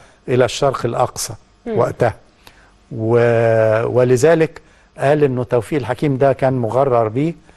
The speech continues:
Speaker 1: وما رفضوش ولا مسه.
Speaker 2: مم.
Speaker 1: لكن، آه، رفض كل اللي مضوا، آه، معاه، واستطاع الأستاذ هيكل الحقيقة بالتدخل إنه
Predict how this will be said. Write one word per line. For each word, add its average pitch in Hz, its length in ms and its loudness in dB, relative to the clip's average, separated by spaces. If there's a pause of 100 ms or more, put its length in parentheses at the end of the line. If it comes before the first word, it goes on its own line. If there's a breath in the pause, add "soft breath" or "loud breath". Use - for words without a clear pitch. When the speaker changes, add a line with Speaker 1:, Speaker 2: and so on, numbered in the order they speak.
(360 soft breath)
Speaker 1:
وما 135 200 2
رفضوش 139 560 0
ولا 170 220 4
مسه. 127 380 -4 (720)
Speaker 2:
مم. 208 200 -4
Speaker 1:
لكن، 143 460 0 (340)
آه، 127 420 -2 (120)
رفض 151 360 2
كل 156 340 -2
اللي 117 200 -2
مضوا، 123 340 0 (560 soft breath)
آه، 104 420 0
معاه، 120 440 0 (720 soft breath)
واستطاع 143 580 0
الأستاذ 160 440 -2
هيكل 165 260 -2
الحقيقة 131 920 0
بالتدخل 117 1040 -4 (500 soft breath)
إنه 127 600 0